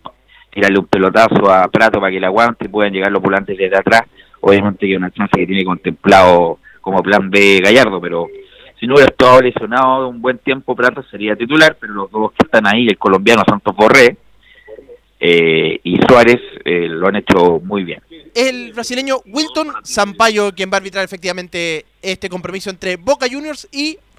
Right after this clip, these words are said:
Speaker 2: River Plate, el partido de, de vuelta.
Speaker 1: Sí. Sampaio, el brasileño, va a ser el, el árbitro.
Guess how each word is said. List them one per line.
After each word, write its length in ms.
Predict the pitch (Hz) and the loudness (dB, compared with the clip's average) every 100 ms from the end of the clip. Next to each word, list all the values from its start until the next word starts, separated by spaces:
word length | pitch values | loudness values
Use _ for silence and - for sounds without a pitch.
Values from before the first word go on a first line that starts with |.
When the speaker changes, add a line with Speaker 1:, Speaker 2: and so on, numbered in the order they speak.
| 170 | -12
Speaker 2:
River 280 | 202 196 175 | -8 -8 -8
Plate, 240 | 185 180 160 | -8 -10 -10
el 100 | 143 | -20
partido 300 | 160 170 156 | -18 -14 -12
de, 240 | 143 127 _ _ _ | -12 -16 _ _ _
de 140 | 127 | -8
vuelta. 320 | 135 98 85 - | -8 -6 -10 -10
Speaker 1:
Sí. 880 | _ _ _ _ _ _ _ - - | _ _ _ _ _ _ _ -8 -2
Sampaio, 380 | 98 - 104 | -2 2 2
el 60 | 101 | 2
brasileño, 440 | 98 - 98 104 | 0 -6 -10 -6
va 60 | 95 | -6
a 80 | 82 | -6
ser 140 | 98 | -4
el, 340 | 92 87 80 76 | -4 -4 -6 -4
el 140 | 85 | -2
árbitro. 280 | 85 71 - | -2 -4 -14